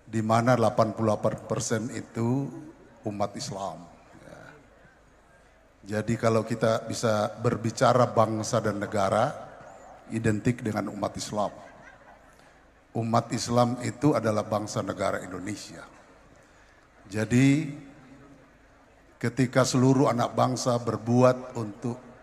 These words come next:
kepentingan bangsa Indonesia, di dalamnya umat Islam. Oleh karena itu, Gus,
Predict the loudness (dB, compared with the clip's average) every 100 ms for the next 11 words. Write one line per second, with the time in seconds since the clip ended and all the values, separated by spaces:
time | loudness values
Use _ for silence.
0 | -20 -20 -20 -20 -20 -20 _ _ -2 0
1 | -2 0 0 0 -2 4 4 4 0 -4
2 | -6 -10 -16 -12 -8 -6 -4 -6 -6 -12
3 | -12 -16 -20 -20 -20 -20 -8 -2 0 0
4 | -2 -2 -4 -6 -8 -8 -8 -12 -10 -10
5 | -2 0 2 2 2 2 0 0 0 0
6 | 0 -2 -6 -14